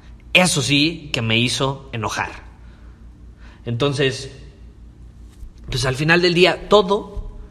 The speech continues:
porque no nos atrevemos a decir las cosas como son,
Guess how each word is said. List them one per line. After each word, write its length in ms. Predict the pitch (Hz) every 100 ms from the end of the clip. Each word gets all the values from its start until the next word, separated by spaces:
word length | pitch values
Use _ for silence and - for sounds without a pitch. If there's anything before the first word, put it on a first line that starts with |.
| - - - -
porque 280 | 120 117 120
no 140 | 135
nos 180 | 139 123
atrevemos 800 | 113 107 107 120 120 120 - -
a 120 | 117
decir 460 | 98 - 120 117 117 - - - - - -
las 340 | 98 95 -
cosas 680 | 120 117 123 113 107 - - - - - - - - - - - -
como 320 | - 98 95
son, 480 | 92 - 104 92 87